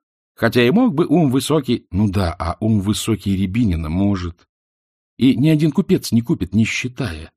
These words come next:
если ему не отдают даром, как ты. Твой лес я знаю, я каждый год там бываю на охоте, и твой лес стоит пятьсот рублей чистыми деньгами. А он тебе дал двести в рассрочку.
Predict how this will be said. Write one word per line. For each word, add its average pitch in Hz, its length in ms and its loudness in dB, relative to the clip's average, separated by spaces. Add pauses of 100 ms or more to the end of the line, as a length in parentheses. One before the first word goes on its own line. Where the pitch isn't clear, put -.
(120)
если 107 280 0
ему 104 180 4
не 104 80 4
отдают 104 440 0
даром, 90 280 -2
как - 200 -8
ты. - 200 -4 (680)
Твой 151 180 0
лес 143 220 0
я 139 100 2
знаю, 131 280 2
я 90 120 -2
каждый 117 320 0
год 127 180 0
там 90 140 -2
бываю 92 320 0
на 85 100 -2
охоте, 120 360 -6 (340)
и 113 80 2
твой 127 320 6
лес 160 260 2
стоит - 680 -2 (100)
пятьсот 139 500 -4
рублей 147 380 0
чистыми 139 480 -2
деньгами. 131 680 -4 (420)
А 120 120 4
он 165 180 4
тебе 113 260 0
дал 101 300 0
двести 127 680 0
в 82 100 -6
рассрочку. 156 1000 -4